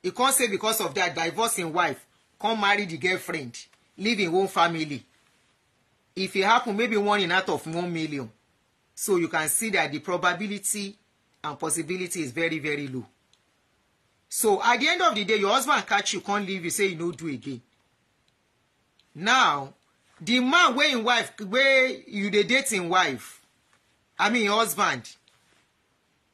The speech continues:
himself don't know. Before you know it, the man go say, "My wife don't know, say something dey go on between us." E be like say we go, we go slow down.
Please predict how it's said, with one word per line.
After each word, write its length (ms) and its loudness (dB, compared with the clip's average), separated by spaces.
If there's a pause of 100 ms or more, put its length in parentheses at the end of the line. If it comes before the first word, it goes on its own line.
(120)
himself 540 2
don't 320 2
know. 200 2 (680)
Before 300 2
you 140 2
know 120 2
it, 120 -2
the 100 -2
man 220 2
go 100 2
say, 320 0 (600)
"My 140 0
wife 300 2
don't 200 0
know, 100 0
say 320 2
something 320 -2
dey 80 -6
go 120 -4
on 120 -4
between 340 -8
us." 140 -8
E 20 -12
be 100 -6
like 160 -2
say 100 -4
we 100 -8
go, 160 -10 (140)
we 100 -12
go 140 -10
slow 240 -4
down. 260 -8